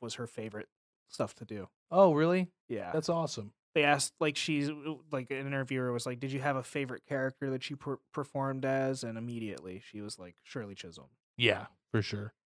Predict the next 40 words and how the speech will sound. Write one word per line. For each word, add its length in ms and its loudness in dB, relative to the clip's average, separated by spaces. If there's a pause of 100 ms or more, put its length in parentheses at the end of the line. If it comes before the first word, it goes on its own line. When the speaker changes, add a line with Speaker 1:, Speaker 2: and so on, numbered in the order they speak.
(120)
Speaker 1:
Um, 340 0
so 480 -2
Speaker 2:
She 140 -6
Speaker 1:
for 20 2
Speaker 2:
got 160 4
Speaker 1:
those 100 4
Speaker 2:
to 60 2
act 200 8
in 60 2
a 60 0
completely, 640 -2
like, 180 -6
sitcom 240 -8
kind 360 -10 (120)
of 60 -4
Speaker 1:
Yeah, 340 0
Speaker 2:
way, 140 2
Speaker 1:
it's 180 2
Speaker 2:
too. 260 -2
Speaker 1:
pretty 220 -4
funny. 380 -10 (120)
But 220 -2
for 140 2
those 180 4
who 140 -2
are, 220 4
like, 180 -2
not 240 0
aware 280 0
of 120 -4
who 80 -8
Shirley 320 -6
Chisholm 400 -6
is, 320 -8 (260)
um, 420 -4
she 200 -8
was 160 -6
the 80 -8
first 580 -6
black, 420 -4